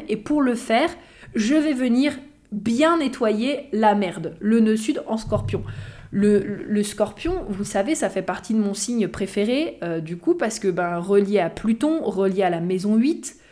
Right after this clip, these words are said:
donc tout ce qui touche au subconscient, tout ce qui touche au phénix qui renaît de ses cendres, tout ce qui touche au fait de plonger à l'intérieur de soi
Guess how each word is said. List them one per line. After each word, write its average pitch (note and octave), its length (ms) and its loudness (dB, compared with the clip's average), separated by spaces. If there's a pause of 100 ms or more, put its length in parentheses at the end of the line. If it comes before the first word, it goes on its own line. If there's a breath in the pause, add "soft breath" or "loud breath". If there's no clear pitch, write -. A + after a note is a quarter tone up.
(220 soft breath)
donc F#3 260 -2
tout C4+ 160 -4
ce C4+ 80 -4
qui G#3 180 -6
touche B3 360 -2 (140)
au G3 60 -2
subconscient, A3+ 760 -2
tout C#4+ 160 -10
ce A3+ 100 -8
qui G#3+ 160 -4
touche - 380 -8
au F#3+ 40 -4
phénix A3+ 520 2
qui G3 160 -6
renaît F#3+ 260 -2
de E3+ 140 -4
ses A3 180 -4
cendres, D#4 420 -4 (520 loud breath)
tout C#4+ 100 -6
ce C4+ 100 -6
qui A#3+ 140 -4
touche C4+ 300 -2
au G3+ 60 2
fait B3 180 -2
de F#3+ 100 -2
plonger C4+ 560 0
à A3 80 0
l'intérieur A3 500 0
de G#3 120 -2
soi B3+ 380 -2